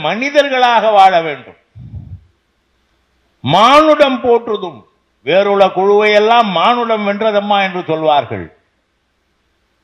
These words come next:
மானுடராக, மனிதர்களாக வாழ வேண்டும்.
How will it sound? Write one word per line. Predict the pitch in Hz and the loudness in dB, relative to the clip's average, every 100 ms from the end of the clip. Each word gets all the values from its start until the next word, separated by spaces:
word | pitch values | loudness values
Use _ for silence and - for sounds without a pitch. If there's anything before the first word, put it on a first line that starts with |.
| _ _ _ _ _ | _ _ _ _ _
மானுடராக, | - 156 196 247 277 285 277 254 233 220 202 226 | -4 0 2 4 2 0 0 2 4 6 4 0
மனிதர்களாக | 185 220 277 277 254 233 220 226 | -2 -2 0 0 2 4 4 6
வாழ | 202 190 190 175 | 6 6 6 2
வேண்டும். | 165 156 143 107 | 0 -2 -6 -6